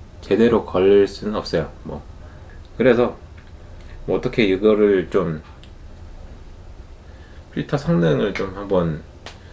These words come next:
테스트 해보기 위해서 제가 한번 준비해 본 게 여기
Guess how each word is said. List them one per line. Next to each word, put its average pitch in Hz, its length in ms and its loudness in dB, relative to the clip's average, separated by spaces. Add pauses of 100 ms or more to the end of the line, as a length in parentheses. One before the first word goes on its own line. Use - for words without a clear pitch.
(200)
테스트 139 340 -2
해보기 135 320 -2
위해서 85 360 -2 (340)
제가 87 180 0
한번 95 220 -6
준비해 90 340 0
본 76 140 -6
게 110 160 -6 (840)
여기 78 240 -6